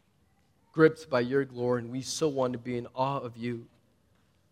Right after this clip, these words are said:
We want to be in awe of you and nothing else.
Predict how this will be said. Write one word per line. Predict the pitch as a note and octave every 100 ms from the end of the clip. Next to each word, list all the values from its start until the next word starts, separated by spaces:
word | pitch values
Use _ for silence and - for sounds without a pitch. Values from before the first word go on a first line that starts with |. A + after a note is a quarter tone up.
| _
We | C#3
want | D3+ E3+
to | D3
be | D3 D3
in | C#3+
awe | D3 E3+
of | D3 B2
you | B2+ D3+
and | C#3+ C3+
nothing | E3 F3+ D#3 C3
else. | D#3 F3+ - - -